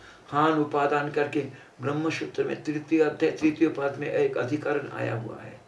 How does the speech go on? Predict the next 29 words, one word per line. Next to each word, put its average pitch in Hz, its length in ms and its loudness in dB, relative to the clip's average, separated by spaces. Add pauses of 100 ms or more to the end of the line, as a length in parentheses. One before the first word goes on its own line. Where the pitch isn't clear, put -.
(360)
उसमें 143 340 -2
ये 175 160 10
कहा 135 340 0
गया 127 160 -6
है, 147 240 -8 (380)
ज्ञानी 156 380 2
के 185 160 2
शरीर 160 500 4
के 151 120 4
द्वारा 113 420 -4 (460)
ज्ञान 151 380 0 (200)
होने 156 180 0
के 147 160 -2
बाद 139 440 -2 (360)
जिस 185 280 -4
क्रिया 156 300 2
होता 120 340 -2
है, 127 240 -6
उसमें - 400 -4
यदि 156 240 2
कुछ - 300 -2 (380)
नि-, - 320 -12
निषिद्ध 175 560 2
कर्म 160 320 0
भी 185 120 0
हो 151 180 4
जाता 143 340 0
है 165 160 0
अथवा - 460 0